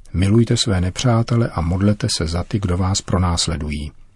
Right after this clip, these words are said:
To je křesťanská novost. To je křesťanská odlišnost. Modlit se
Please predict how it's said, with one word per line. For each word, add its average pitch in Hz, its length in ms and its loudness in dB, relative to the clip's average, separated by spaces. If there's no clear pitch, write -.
To 117 200 4
je 82 180 -2
křesťanská - 800 0
novost. 76 520 -4
To 123 120 4
je 78 180 0
křesťanská - 800 -2
odlišnost. - 720 -2
Modlit 101 380 4
se 127 140 0